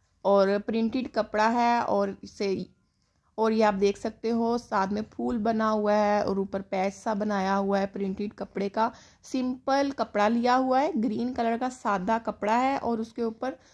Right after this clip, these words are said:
थोड़ी सी डिजाइनिंग की हुई है प्रिंटेड कपड़े के साथ। तो मैं कहती हूँ ये बहुत ही प्यारा फ्रॉक लग रहा है। ऐसा फ्रॉक आप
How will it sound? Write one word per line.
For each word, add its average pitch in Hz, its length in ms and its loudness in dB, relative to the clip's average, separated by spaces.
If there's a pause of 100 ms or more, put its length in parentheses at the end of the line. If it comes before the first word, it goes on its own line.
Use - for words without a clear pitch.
(180)
थोड़ी 269 360 4
सी 262 220 -4
डिजाइनिंग 220 500 0
की 254 120 -6
हुई 254 300 -2
है 247 180 2 (100)
प्रिंटेड 208 460 -4
कपड़े 165 300 -6
के 170 160 -10
साथ। 180 420 -6
तो 214 80 -4
मैं 208 180 0
कहती 220 280 -4
हूँ 220 80 0
ये 220 80 0 (100)
बहुत 208 520 -2
ही 214 160 -2 (100)
प्यारा 196 340 2
फ्रॉक 180 340 -4
लग 170 160 -4
रहा 170 140 -2
है। - 140 -10 (720)
ऐसा 220 380 2
फ्रॉक 226 420 2
आप 214 260 0